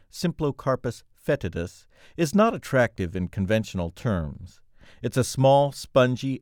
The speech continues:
egg-shaped affair that grows up hidden within a specialized leaf that forms a cowl around it, in botanical terms,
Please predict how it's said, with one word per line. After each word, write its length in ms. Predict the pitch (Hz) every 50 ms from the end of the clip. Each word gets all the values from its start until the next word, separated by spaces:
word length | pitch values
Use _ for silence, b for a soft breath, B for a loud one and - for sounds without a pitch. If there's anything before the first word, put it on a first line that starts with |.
| - -
egg-shaped 560 | 135 139 131 - - - 101 90 - - -
affair 400 | 87 - - 92 82 78 78 82
that 160 | - 110 92
grows 320 | - 135 139 151 165 151
up 160 | 170 160 147 -
hidden 460 | - - 170 151 127 101 87 85 87
within 280 | 92 90 - 117 107
a 60 | 98 92
specialized 800 | - - - 139 127 - 131 117 117 113 113 107 95 - - 113
leaf 380 | 104 113 127 117 85 - - b b b b b
that 140 | b 131 127
forms 340 | - - 175 180 170 156 139
a 60 | 131
cowl 520 | - - - - 165 156 123 95 87 85 82
around 380 | 80 85 92 90 85 85 73
it, 140 | 69 65 - - b b b b b b
in 160 | 127 127 117
botanical 600 | 101 117 - - - 156 156 151 131 - - 87
terms, 520 | 85 - - 95 90 87 85 85 - -